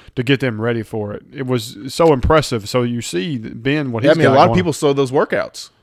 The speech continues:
Speaker 1: Yeah, I mean, we used to. I mean, we used to do that kind of stuff. We called it the three hundred workout, you
Speaker 2: <laughs>
Speaker 1: know. And so I, I mean, kudos to that.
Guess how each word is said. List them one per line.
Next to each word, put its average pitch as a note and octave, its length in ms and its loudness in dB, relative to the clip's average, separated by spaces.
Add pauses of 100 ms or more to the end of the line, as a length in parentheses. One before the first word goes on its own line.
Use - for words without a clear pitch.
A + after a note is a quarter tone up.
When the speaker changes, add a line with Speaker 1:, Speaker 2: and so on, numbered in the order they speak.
(100)
Speaker 1:
Yeah, F3 340 -4
I C3 60 -4
mean, C3+ 200 -2
we D#3+ 120 -2
used A#3+ 220 -6
to. C3 180 -4
I - 60 -10
mean, B2 280 -6 (320)
we F3 100 -10
used G3+ 140 -8
to D3 60 -2
do C#3+ 40 2
that C#3+ 120 2
kind C#3+ 140 0
of B2 80 -2
stuff. C3 280 0
We D3 80 -4
called D#3 160 2
it A#2+ 40 -6
the B2 100 2
three C#3+ 180 0
hundred D#3+ 240 0
workout, A2 440 0
you A#2+ 80 0
Speaker 2:
<laughs> B2+ 80 2
Speaker 1:
know. C3 180 2 (440)
And C3 140 -6
so C3+ 280 4
I, C#3+ 400 -2
I - 20 -2
mean, B2+ 520 -4 (160)
kudos E3+ 440 4
to C#3+ 60 -6
that. C3+ 420 2